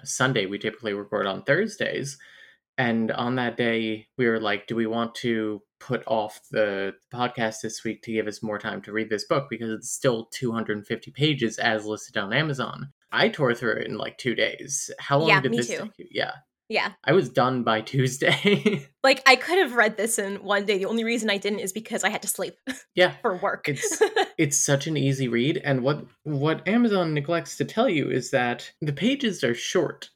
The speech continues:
Speaker 1: <laughs> Big
Speaker 2: Yeah.
Speaker 1: font or something. Because most of it, like, on my phone, it was, it was, like, one and a half of my screen pages per book page.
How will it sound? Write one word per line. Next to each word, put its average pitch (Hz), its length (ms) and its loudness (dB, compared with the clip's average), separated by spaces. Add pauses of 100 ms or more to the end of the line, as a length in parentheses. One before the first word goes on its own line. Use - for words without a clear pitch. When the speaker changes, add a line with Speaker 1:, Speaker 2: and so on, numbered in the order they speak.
(420)
Speaker 1:
<laughs> - 0 -
Big 156 1160 -2
Speaker 2:
Yeah. 277 480 6
Speaker 1:
font 196 300 0
or 123 80 0
something. 117 500 -6 (400)
Because 147 280 0
most 180 300 2
of 233 80 2
it, 185 80 0
like, 123 180 -2
on 117 140 -2
my 113 200 0
phone, 135 560 -4 (280)
it 143 80 4
was, 135 380 2
it 147 60 4
was, 143 180 2
like, 120 420 -2
one 131 360 2
and 170 140 -2
a 151 40 -2
half 135 400 2
of 117 160 -10
my 113 180 2
screen 117 460 0
pages 107 520 -2
per 113 360 -2
book - 260 -8
page. - 500 -14